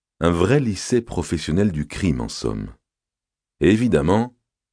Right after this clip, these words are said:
il en sortit diplômé avec mention, car à sa sortie,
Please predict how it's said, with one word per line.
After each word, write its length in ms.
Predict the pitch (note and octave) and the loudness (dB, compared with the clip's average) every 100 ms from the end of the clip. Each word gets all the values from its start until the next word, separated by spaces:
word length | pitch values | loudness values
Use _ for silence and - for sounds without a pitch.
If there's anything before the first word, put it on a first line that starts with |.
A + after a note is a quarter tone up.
| _ _ _ | _ _ _
il 120 | F2+ A#2+ | -2 0
en 60 | |
sortit 360 | B2 A2 - C3+ | 0 -2 -2 -4
diplômé 580 | G#2+ A#2 F#2 F2 G2+ A2 | -2 -2 0 0 4 2
avec 300 | E2 E2 D#2+ | 2 0 0
mention, 520 | D#2+ F2 - C#2 B1 _ _ | 0 -2 -4 -4 -6 _ _
car 160 | F#2+ G2+ | 0 0
à 40 | |
sa 140 | - D3+ | 0 0
sortie, 500 | D#2 - - C#3+ | -2 -4 -6 -6